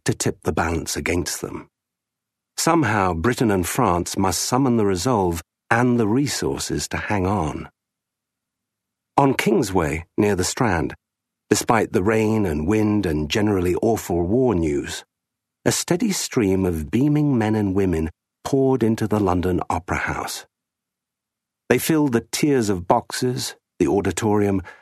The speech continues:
the saloons, lounges, and foyers, even the corridors. The handsome structure, designed to hold two thousand seven hundred, was filled to capacity and more. People waited outside in the street under their umbrellas.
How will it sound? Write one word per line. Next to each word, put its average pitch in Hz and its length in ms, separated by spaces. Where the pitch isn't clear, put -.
the - 80
saloons, 113 720
lounges, 101 640
and 80 160
foyers, 101 520
even 135 240
the 117 60
corridors. - 760
The 131 140
handsome 147 340
structure, - 580
designed 117 420
to 104 140
hold 101 320
two 123 160
thousand 95 480
seven 95 300
hundred, 90 420
was 120 160
filled 104 400
to - 120
capacity 117 800
and 107 200
more. 101 460
People 151 320
waited 131 400
outside 95 420
in 92 120
the 92 80
street - 580
under 92 240
their 82 220
umbrellas. 85 640